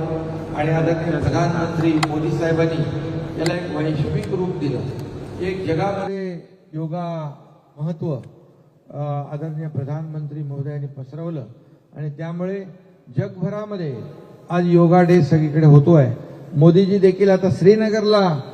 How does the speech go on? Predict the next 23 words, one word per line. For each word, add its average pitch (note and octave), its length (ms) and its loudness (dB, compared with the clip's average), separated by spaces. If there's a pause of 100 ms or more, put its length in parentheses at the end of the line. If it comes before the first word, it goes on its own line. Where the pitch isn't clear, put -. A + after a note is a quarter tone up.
(380)
योगा F3 640 8 (180)
डे E3 120 6
साजरा D3 420 6
करतायत. C3+ 520 2 (500)
म्हणजे E3 200 4
जिकडे G3 300 6
असतील, G3 340 6
गेल्या F3+ 240 6
वर्षी G3 180 8
परदेश F#3 440 2
विदेशात F#3+ 480 6
होते, C#3 380 0 (560)
म्हणजे F#3+ 200 8
योगाचं G3+ 560 6
महत्त्व F#3+ 480 8 (540)
जे F3+ 100 8
आहे E3 420 6 (640)
ते F3+ 80 4
मोदीजींनी F3 600 4
पूर्ण E3 280 2
जगभराला D#3+ 580 6
दाखवून D#3 420 2
दिलं. E3+ 320 4